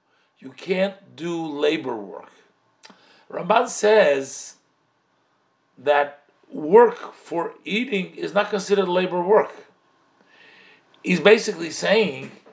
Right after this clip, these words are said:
that when the Torah says you can't do labor work, the Torah never included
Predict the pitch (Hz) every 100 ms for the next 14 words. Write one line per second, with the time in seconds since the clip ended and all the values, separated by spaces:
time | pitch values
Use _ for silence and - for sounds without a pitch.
0 | _ _ _ _ _ - 160 160 175 165
1 | 160 202 262 247 - 220 196 185 147 127
2 | - - _ _ _ _ - _ _ _
3 | _ _ _ 156 139 - 208 185 139 196
4 | 165 170 190 175 160 226 202 - - 165
5 | - 208 208 180 180 196 190 190 175 -
6 | _ _ _ _ - 160 - 214 302 196
7 | -